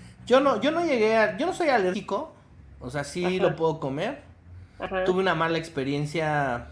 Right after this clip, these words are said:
Speaker 1: dos veces.
Speaker 2: Ajá.
Speaker 1: Eh, la primera fue, eh,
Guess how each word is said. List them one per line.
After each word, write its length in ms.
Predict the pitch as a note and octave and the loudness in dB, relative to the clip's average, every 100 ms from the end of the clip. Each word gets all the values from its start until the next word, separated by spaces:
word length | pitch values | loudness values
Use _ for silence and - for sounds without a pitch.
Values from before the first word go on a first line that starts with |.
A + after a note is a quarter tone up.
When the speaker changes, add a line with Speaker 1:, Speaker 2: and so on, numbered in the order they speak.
| - | -14
Speaker 1:
dos 340 | C#3 E3+ F3 E3+ | 4 4 4 0
veces. 680 | D#3 D3 F3+ D4+ - - - - - - - - - | -2 -2 -4 -8 -12 -20 -20 -20 -20 -20 -20 -20 -18
Speaker 2:
Ajá. 320 | - F3+ F3+ A#2 | -14 -8 -6 -4
Speaker 1:
Eh, 680 | B2 B2 B2 A#2 A#2 A2+ A#2 - - - | -4 -4 -4 -4 -6 -6 -10 -16 -20 -14
la 180 | C3 C3 | -8 -4
primera 400 | D3+ D3 D#3+ F3+ | -2 -2 0 0
fue, 840 | F3 E3+ D#3 D#3+ D#3 D3 C3 A#2 G2 | 0 -2 0 0 0 0 -2 -4 -8
eh, 720 | - C#2+ - - - - B2+ | -16 -20 -20 -20 -20 -20 -20